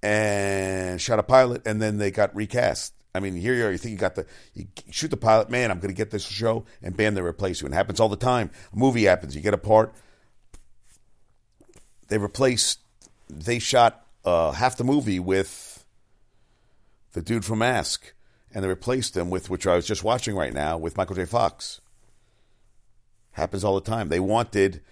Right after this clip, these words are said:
to give Rocky two hundred fifty thousand, so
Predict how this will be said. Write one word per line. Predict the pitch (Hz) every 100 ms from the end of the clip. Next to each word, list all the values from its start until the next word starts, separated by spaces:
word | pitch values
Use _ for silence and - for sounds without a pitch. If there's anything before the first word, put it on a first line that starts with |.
| _ -
to |
give | 90 107 92
Rocky | 107 120 -
two | 71
hundred | 110 98
fifty | 104 95
thousand, | 107 110 107 87 85 85 _ - _ _ _ _
so | - - 92 85 85 85 85